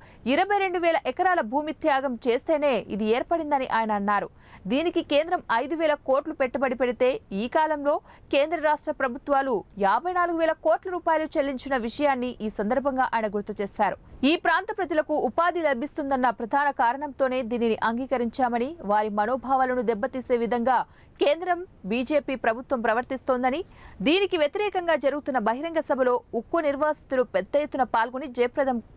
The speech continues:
చేయాలని కోరారు. సీపీఎం గాజువాక జోన్ కార్యదర్శి ఎం రాంబాబు మాట్లాడుతూ, కేంద్రంలోని బీజేపీ ప్రభుత్వం విశాఖ స్టీల్ ప్లాంట్ను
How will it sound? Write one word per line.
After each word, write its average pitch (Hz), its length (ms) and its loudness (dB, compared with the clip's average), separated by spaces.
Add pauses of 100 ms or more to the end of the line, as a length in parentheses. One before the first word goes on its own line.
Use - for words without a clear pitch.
(100)
చేయాలని 269 340 2
కోరారు. 202 400 0 (480)
సీపీఎం 330 500 2
గాజువాక 277 480 0 (100)
జోన్ 240 340 -2
కార్యదర్శి 269 460 0
ఎం 233 260 0
రాంబాబు 285 440 0
మాట్లాడుతూ, 254 540 -2 (420)
కేంద్రంలోని 427 540 2
బీజేపీ 370 460 0
ప్రభుత్వం 311 500 -2
విశాఖ 349 320 0 (100)
స్టీల్ 311 280 -4
ప్లాంట్ను 277 400 0